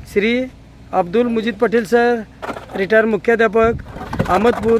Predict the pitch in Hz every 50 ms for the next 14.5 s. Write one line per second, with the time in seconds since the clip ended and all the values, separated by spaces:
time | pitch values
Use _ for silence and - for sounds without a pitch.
0 | 190 214 214 220 220 214 208 208 208 - 262 240 208 247 233 185 220 220 226 208
1 | - - - - - - - - 196 220 240 - 254 214 233 233 214 226 220 214
2 | 214 220 226 233 214 202 190 208 208 196 - 220 214 220 190 202 214 208 214 190
3 | 208 208 196 165 220 208 214 180 - 220 208 202 - - 208 208 220 190 196 190
4 | 175 165 226 240 208 226 - - 208 208 214 214 - - - - - - - -
5 | - 175 190 202 175 - 240 226 - 247 233 226 214 202 214 220 226 233 240 -
6 | - - 240 240 254 240 233 254 254 262 269 277 269 - - - - - - -
7 | 214 208 196 202 240 226 175 233 214 226 240 233 240 220 233 214 233 220 214 220
8 | 226 220 185 202 220 220 220 226 - - - - - - - - 180 196 208 220
9 | 214 185 208 208 202 208 233 240 226 220 233 240 220 - - 196 185 240 240 247
10 | 240 214 233 226 202 208 214 220 214 214 214 214 214 220 220 190 180 208 196 202
11 | 220 226 233 233 208 202 208 180 220 220 226 226 214 226 220 226 196 220 220 226
12 | 233 226 - - - - - - - - - - - - - 202 190 208 226 202
13 | 196 226 220 220 196 220 220 226 202 214 208 202 202 220 220 208 208 202 190 220
14 | 233 226 220 220 - 220 208 185 -